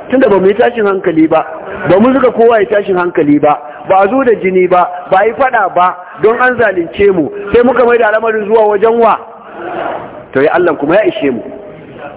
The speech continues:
Wa kafa Allahul mu'minina al-qitala. Allah ya ishe mu. Ko gane ba ne?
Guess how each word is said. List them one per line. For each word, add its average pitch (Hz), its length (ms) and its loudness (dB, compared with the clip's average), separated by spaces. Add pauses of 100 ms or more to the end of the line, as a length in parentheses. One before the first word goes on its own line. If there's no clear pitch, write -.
(220)
Wa 123 100 -2
kafa 196 200 2
Allahul 180 400 2
mu'minina 196 440 2
al-qitala. 139 840 -2
Allah 160 220 2
ya 208 120 0
ishe 160 280 -4
mu. 113 120 -8 (280)
Ko 494 180 4
gane 415 240 2
ba 202 100 0
ne? 370 100 0